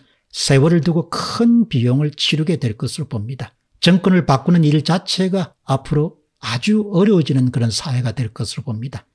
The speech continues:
그런 사회에 살아가는 것이 얼마나 큰 고통이겠습니까?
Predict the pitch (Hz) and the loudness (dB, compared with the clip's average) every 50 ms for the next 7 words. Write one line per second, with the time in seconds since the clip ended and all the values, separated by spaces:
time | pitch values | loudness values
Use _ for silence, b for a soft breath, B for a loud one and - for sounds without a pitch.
0 | _ - 127 120 120 120 120 - - - 117 120 135 147 135 127 - 160 143 139 | _ 0 2 4 4 4 2 0 -2 0 2 2 2 2 2 0 -2 -2 -2 0
1 | 127 127 123 120 117 113 101 - - 107 - _ _ _ _ - 127 120 117 143 | 0 0 0 0 0 -2 -4 -6 -8 -8 -10 _ _ _ _ 0 0 2 2 2
2 | 151 160 151 - - - 170 156 151 - - 180 180 - - 160 135 120 110 127 | 0 -2 -2 -4 -4 -2 -2 -2 -2 -2 -2 -2 -2 -2 -2 -2 -2 -2 -2 -4
3 | 113 - - - 170 - _ - - - | -8 -10 -12 -14 -16 -18 _ -20 -20 -20